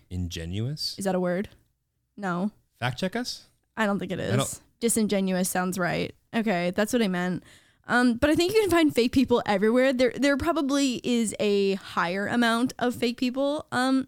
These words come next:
Speaker 2: in L A
Speaker 1: I
Speaker 2: just
Speaker 1: think
Speaker 2: because, like, the, our industry is so superficial.
Speaker 1: Uh, yeah, I also think that there's just higher, like, stakes in a lot of different verticals, and people feel like they need to pretend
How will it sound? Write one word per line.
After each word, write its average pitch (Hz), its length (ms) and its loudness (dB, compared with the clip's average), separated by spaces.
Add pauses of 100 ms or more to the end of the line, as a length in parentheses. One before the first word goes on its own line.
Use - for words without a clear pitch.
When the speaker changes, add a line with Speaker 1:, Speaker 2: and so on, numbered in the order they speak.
Speaker 2:
in 277 220 0
L 285 200 0
A 302 240 -2
Speaker 1:
I 277 80 0
Speaker 2:
just 262 80 2
Speaker 1:
think - 100 2
Speaker 2:
because, 240 300 0
like, 196 200 -2
the, - 120 -8
our 214 160 0
industry 196 400 0
is 190 100 0
so 185 260 0
superficial. 196 720 -2 (400)
Speaker 1:
Uh, 170 380 2
yeah, 170 220 2
I 135 140 2
also 156 220 -2
think 160 160 0
that 143 140 -2
there's 110 200 2
just - 160 -4
higher, 95 460 -2 (120)
like, 90 220 -8 (400)
stakes - 720 -2
in 101 100 0
a 92 40 0
lot 90 120 -2
of 90 40 -4
different 90 240 -4
verticals, 110 420 -4
and 101 60 2
people 95 180 -4
feel 98 260 -2
like 92 180 -2
they 92 140 -2
need 92 300 -2
to - 160 -8
pretend 90 500 -2